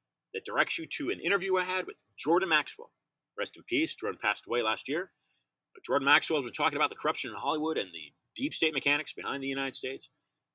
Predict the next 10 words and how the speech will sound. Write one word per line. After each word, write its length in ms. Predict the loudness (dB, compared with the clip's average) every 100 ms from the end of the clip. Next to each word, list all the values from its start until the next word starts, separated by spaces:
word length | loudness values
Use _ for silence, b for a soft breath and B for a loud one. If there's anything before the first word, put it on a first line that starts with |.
| _
government 360 | 0 2 0 -8 _ _ _ _
for, 340 | -6 -4 -4 -4
he, 200 | -6 -6
he 80 | -2
was 180 | 0 2
speaking 220 | 0 0
about 160 | -2
it 60 | -2
for 80 | -4
decades. 500 | -6 -6 -10 -16